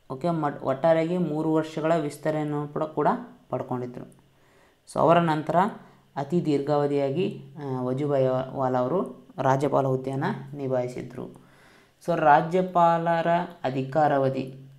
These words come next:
common ಆಗಿ ಐದು ವರ್ಷ. ಆದರೆ, ಆ, practical ಆಗಿ ಹೇಳ್ಬೇಕಂದ್ರೆ ಅವರ ಅಧಿಕಾರಾವಧಿ ರಾಷ್ಟ್ರಪತಿಯ ಇಚ್ಛೆಯನ್ನು ಅವಲಂಬಿಸಿರುತ್ತೆ. So,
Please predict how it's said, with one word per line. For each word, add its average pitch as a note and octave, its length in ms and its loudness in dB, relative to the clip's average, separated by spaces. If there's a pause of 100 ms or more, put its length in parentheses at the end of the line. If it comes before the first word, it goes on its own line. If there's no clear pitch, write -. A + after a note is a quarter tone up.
(260)
common C#3 340 0
ಆಗಿ C#3+ 440 -2
ಐದು C3 240 -2
ವರ್ಷ. - 260 -8 (720)
ಆದರೆ, C3 680 -2 (840)
ಆ, B2+ 100 -6
practical C#3+ 680 -2
ಆಗಿ D3+ 120 2
ಹೇಳ್ಬೇಕಂದ್ರೆ B2+ 520 -4
ಅವರ C3 340 -2
ಅಧಿಕಾರಾವಧಿ C#3+ 1040 -2 (400)
ರಾಷ್ಟ್ರಪತಿಯ D#3 920 -4
ಇಚ್ಛೆಯನ್ನು C#3 840 -8
ಅವಲಂಬಿಸಿರುತ್ತೆ. B2+ 1000 -8 (640)
So, C#3+ 60 -6